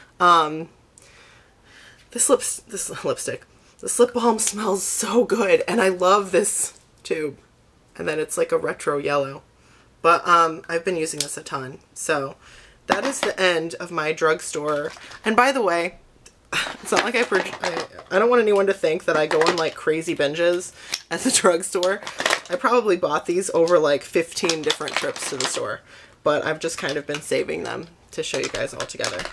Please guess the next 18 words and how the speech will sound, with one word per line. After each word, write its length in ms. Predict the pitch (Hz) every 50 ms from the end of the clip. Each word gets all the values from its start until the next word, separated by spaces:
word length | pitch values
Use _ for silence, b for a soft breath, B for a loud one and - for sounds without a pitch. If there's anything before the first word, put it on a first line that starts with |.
| - - - B B B B B B B
So, 440 | - - - 170 143 131 120 131 165 - _ _ _ _ _ _ _ _ - - - - - - - - - - _
well, 120 | 170 175
you 60 | 185 185
can 80 | -
probably 260 | - 208 175 156 143
tell 260 | 139 - - 127 120 131
from 200 | - - 147 120
all 160 | 139 151 139
the 60 | 139
different 280 | 135 - - - - -
stores 240 | - 143 127 127
that 80 | - 127
I 40 | 123
got 160 | 139 143 -
these 160 | - - -
things 200 | - - 131 -
from 180 | - 143 139 143
anyways. 420 | 143 143 139 143 156 - - -